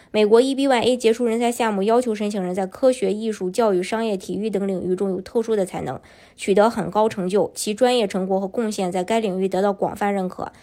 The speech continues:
并享有国家级和国际性声誉的杰出人才。这类人才需要具有一定专业能力的水准，并能够证明是该领域中少数的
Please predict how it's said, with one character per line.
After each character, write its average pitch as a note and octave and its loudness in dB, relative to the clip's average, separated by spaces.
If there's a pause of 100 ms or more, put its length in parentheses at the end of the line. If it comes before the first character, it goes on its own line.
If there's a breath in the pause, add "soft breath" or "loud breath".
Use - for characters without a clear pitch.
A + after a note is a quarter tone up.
(220 loud breath)
并 B3+ 4
享 G#3+ 4
有 G#3 4
国 G3 2
家 A#3 4
级 F#3 0
和 G3 -2
国 G3 2
际 A3+ -4
性 G3+ -4
声 A3 -4
誉 A3 -2
的 E3+ 0
杰 F#3 -2
出 A#3 0
人 F3+ 0
才。 E3 -6 (320 loud breath)
这 E4 4
类 A#3+ 8
人 G#3+ 0
才 G3 2
需 B3 -2
要 B3 6
具 A3+ -6
有 G3 4
一 F3+ -2
定 G#3+ 0
专 A#3+ 2
业 G#3+ 0
能 F3+ -4
力 G3+ 2
的 G3+ 0
水 F#3 0
准， F#3 -4
并 G#3+ -4
能 F#3+ -2
够 G#3+ 4
证 A3 -2
明 F#3 -2
是 G3+ -6
该 A#3 0
领 A3+ -2
域 G3 -2
中 A3 -2
少 - -4
数 A#3 -4
的 F#3 2